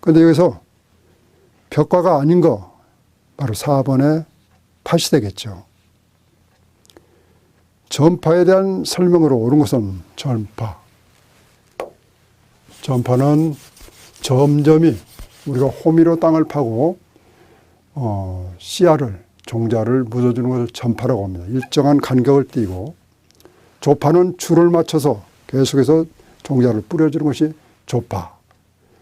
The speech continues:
전체 면적에 흩어뿌리는 것을 산파라고 얘기를 합니다. 그래서 전파에 대한 설명으로 옳은 것은 한 곳에 한 알 내지 수-, 어, 여러 알을, 수 알을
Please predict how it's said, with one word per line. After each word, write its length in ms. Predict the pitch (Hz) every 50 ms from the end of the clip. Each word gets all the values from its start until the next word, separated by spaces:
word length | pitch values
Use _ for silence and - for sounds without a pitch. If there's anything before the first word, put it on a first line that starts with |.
| - - _ _ _ _ _ _ _ _ _
전체 400 | - - 151 165 - - 185 190
면적에 440 | 185 180 175 170 170 170 165 175 185
흩어뿌리는 680 | - - - 190 - - 220 208 - 208 170 175 151
것을 260 | 123 107 104 104 107 104
산파라고 800 | - - - - 156 165 165 160 - - 165 156 151 147 131
얘기를 220 | 110 104 95 92 90
합니다. 180 | 90 87 85 _ _ _ _ _ _ _ _ _ _ _ _ _ _ _ _ _ _ _ _ _ _ _ _ _ _ _
그래서 320 | - 135 120 123 123 107 98 -
전파에 480 | - - 135 143 143 - - 135 143 139
대한 180 | 151 151 143
설명으로 420 | - - 147 147 143 135 127 120 110
옳은 280 | 104 110 135 147 175 175
것은 400 | 170 165 156 135 117 101 92 87 _ _ _ _ _ _ _ _ _ _ _ _ _ _ _
한 280 | - - 165 160 151
곳에 400 | 147 151 135 107 156 165 170 170 -
한 300 | - - - - 170 170
알 160 | 165 160 156
내지 260 | 147 147 147 131 160
수-, 180 | 143 - - - _ _ _ _ _ _ _ _ _ _ _ _ _ _ _ _ _ _ _ _ -
어, 220 | 147 131 117 107 110
여러 340 | 120 139 147 160 160 135 120
알을, 240 | 135 143 143 107 92 -
수 340 | - - - - 156 156
알을 340 | 139 127 131 139 131 113 92